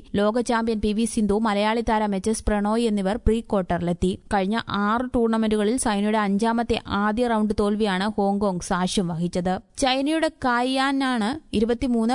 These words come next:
പതിമൂന്ന്, ഇരുപത്തിരണ്ട് ഇരുപത് എന്ന സ്കോറിന് സൈനയെ കീഴടക്കിയത്. പി വി സിന്ധു ആദ്യ റൗണ്ടിൽ കൊറിയയുടെ കിം ഗാളുവിനെ ഇരുപത്തിയൊന്ന് പതിനഞ്ച്, ഇരുപത്തിയൊന്ന് പതിനാറിന് തോൽപ്പിച്ചാണ് പ്രീ ക്വാർട്ടറിലെത്തിയത്. പ്രീ ക്വാർട്ടറിൽ തായ്ലൻഡിന്റെ ബുസ്നാൻ ഒൻഗുബാം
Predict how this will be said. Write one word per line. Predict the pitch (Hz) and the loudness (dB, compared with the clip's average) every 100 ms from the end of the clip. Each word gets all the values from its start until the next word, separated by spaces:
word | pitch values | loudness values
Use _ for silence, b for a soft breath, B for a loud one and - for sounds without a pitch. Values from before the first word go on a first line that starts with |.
| 262 | 2
പതിമൂന്ന്, | 226 220 220 220 262 | 2 2 2 2 2
ഇരുപത്തിരണ്ട് | 220 220 226 214 214 | 2 0 0 0 2
ഇരുപത് | 240 220 214 214 | 2 0 0 0
എന്ന | 202 | 0
സ്കോറിന് | - 208 196 190 233 | 0 0 0 0 -2
സൈനയെ | 220 202 208 175 | 0 0 0 0
കീഴടക്കിയത്. | - 180 180 180 175 185 - | 0 0 0 0 -2 -2 2
പി | 214 | 2
വി | 226 254 | 2 0
സിന്ധു | 247 226 226 262 - | 2 2 2 0 0
ആദ്യ | 202 214 254 | 0 2 0
റൗണ്ടിൽ | 254 226 214 220 - | 0 0 2 0 -2
കൊറിയയുടെ | - 214 233 247 254 226 | -2 0 2 2 2 0
കിം | 214 254 247 | 0 2 2
ഗാളുവിനെ | 254 262 254 247 226 220 - | 2 2 2 0 0 -2 -2
ഇരുപത്തിയൊന്ന് | 208 220 247 262 254 254 | -2 0 0 2 0 2
പതിനഞ്ച്, | 240 220 220 208 | 0 2 2 2
ഇരുപത്തിയൊന്ന് | 247 233 226 247 233 233 | 2 2 0 0 0 2
പതിനാറിന് | 226 214 220 220 220 | 0 0 0 0 0
തോൽപ്പിച്ചാണ് | 214 214 220 220 202 160 | 0 2 2 0 0 0
പ്രീ | - 202 | 0 -2
ക്വാർട്ടറിലെത്തിയത്. | - 220 202 160 175 190 185 185 - | 0 0 0 -2 0 0 0 -2 0
പ്രീ | 190 | -2
ക്വാർട്ടറിൽ | - 208 214 226 | 2 0 0 -2
തായ്ലൻഡിന്റെ | 247 208 208 226 226 220 247 294 196 | 0 0 0 0 0 0 -2 -2 -2
ബുസ്നാൻ | 214 233 233 233 240 - | 0 2 0 0 -4 -2
ഒൻഗുബാം | 208 214 233 214 226 | 0 2 2 0 -2